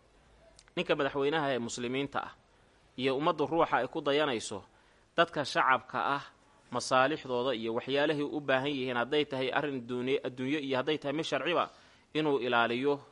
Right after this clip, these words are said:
oo uu ka warqabo. Taa xadiidku uu inoo faa'iideynaya waa ka qaadanaynaa. Wuxuu labaadu xadiidku inoo faa'iideeyey qadarka la isu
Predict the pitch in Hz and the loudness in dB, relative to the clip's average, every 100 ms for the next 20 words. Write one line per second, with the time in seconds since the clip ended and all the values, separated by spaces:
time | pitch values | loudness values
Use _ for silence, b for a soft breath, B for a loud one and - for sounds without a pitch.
0 | - _ 123 127 - 147 123 104 104 104 | -20 _ 0 0 2 4 4 4 2 -2
1 | 98 - - - _ _ _ _ _ _ | -6 -12 -20 -20 _ _ _ _ _ _
2 | _ 131 147 147 156 139 139 131 143 135 | _ 4 4 2 0 -4 -4 0 0 0
3 | 123 123 131 117 113 131 120 113 110 98 | -2 0 -2 0 0 -2 0 0 0 -4
4 | 87 87 _ b b b _ 139 170 190 | -8 -16 _ b b b _ 2 4 6
5 | 190 151 160 185 160 160 170 147 127 123 | 6 4 -2 -6 -4 -4 -2 -2 0 -2
6 | 127 - 175 165 156 - 139 127 - 190 | -2 2 2 2 0 0 -2 -2 -2 -2